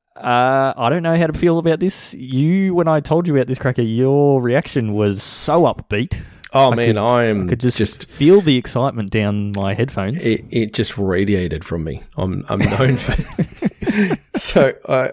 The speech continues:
Speaker 2: I just, Lord of the Rings was, like, the perfect crossover, right?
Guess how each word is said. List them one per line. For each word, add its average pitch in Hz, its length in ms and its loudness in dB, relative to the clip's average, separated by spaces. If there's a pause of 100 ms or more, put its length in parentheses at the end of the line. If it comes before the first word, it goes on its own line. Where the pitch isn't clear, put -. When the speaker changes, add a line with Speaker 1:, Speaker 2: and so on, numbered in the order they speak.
Speaker 2:
I 117 100 2
just, 123 380 -4 (760)
Lord 139 280 0
of 220 40 -2
the 233 60 0
Rings 151 220 2
was, 113 320 0 (120)
like, 104 200 -2 (180)
the - 80 -2
perfect - 520 -4
crossover, - 400 -8 (340)
right? - 220 -8